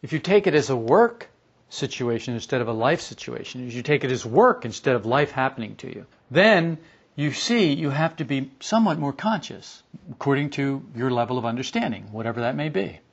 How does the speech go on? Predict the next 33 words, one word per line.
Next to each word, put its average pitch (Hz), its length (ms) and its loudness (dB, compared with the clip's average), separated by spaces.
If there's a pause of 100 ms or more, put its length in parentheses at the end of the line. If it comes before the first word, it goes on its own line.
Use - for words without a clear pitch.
(360)
We 196 120 8
can 202 180 8
verify 190 560 8
that 143 160 2
taking 165 340 4
a 151 40 6
life 160 240 6
situation 147 600 4
in 135 60 6
a 127 80 6
work 156 400 6
way 113 380 4 (240)
rather 143 320 6
than 143 220 6
in 139 140 6
the 135 80 4
mechanical 151 680 4
reactionary 123 1300 4
way 107 500 2 (480)
changes 180 640 6
our 147 120 6
relation 139 480 4
to 127 120 0
the 123 100 0
situation. 107 680 -6 (380)
It 139 80 -6
changes 196 360 2
everything. 123 440 -2 (200)
Everything 185 380 6
suddenly 151 420 4
is 131 160 0
just - 320 -6
altered. - 520 2